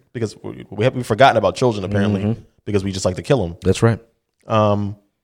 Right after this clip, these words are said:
Speaker 1: but the reason why the women and children go first is because they are the only ones that keep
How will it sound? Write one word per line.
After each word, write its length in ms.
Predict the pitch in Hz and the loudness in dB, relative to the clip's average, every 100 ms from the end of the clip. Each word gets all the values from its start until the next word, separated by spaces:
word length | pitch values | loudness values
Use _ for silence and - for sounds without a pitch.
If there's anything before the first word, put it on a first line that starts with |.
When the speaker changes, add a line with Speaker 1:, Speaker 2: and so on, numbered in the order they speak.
| _ | _
Speaker 1:
but 480 | 117 127 110 - - _ _ _ | 4 4 4 -6 -20 _ _ _
the 80 | 117 | -2
reason 400 | 107 170 151 123 | 0 2 2 2
why 320 | 110 107 101 | 2 4 2
the 160 | 98 98 | 0 -2
women 320 | 92 120 139 | 0 0 0
and 100 | 98 | -2
children 380 | - 151 160 123 | -4 -4 -4 -2
go 140 | 101 92 | -4 -4
first 500 | - 247 127 - - _ _ _ - | -4 -2 -2 -4 -16 _ _ _ -14
is 140 | 160 | -10
because 300 | 165 165 143 | -4 -2 0
they 120 | 165 | 2
are 80 | 190 | 2
the 140 | 156 | 2
only 320 | - 151 180 175 | 0 -4 -4 -4
ones 360 | 156 170 165 | -2 -2 -2
that 140 | 143 - | -6 -8
keep 260 | - 196 | -12 -14